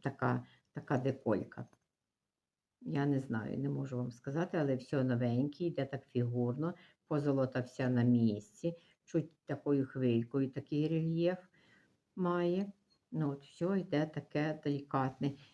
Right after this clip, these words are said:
І так само йде такого, як слонової кості. От так, як слонової кості, ніби мені так здається. Ну, не праженого молока, чуть-чуть так ніби темніше, от чуточку темніше. І також має тринадцять сантиметрів, так як я наскільки пам'ятаю,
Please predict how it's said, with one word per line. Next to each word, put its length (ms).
І 60
так 180
само 400
йде 200
такого, 560
як 180
слонової 520
кості. 480
От 180
так, 180
як 120
слонової 480
кості, 400
ніби 260
мені 180
так 180
здається. 500
Ну, 80
не 120
праженого 640
молока, 500
чуть-чуть 420
так 160
ніби 200
темніше, 640
от 180
чуточку 480
темніше. 420
І 40
також 500
має 320
тринадцять 600
сантиметрів, 600
так 200
як 160
я 80
наскільки 440
пам'ятаю, 560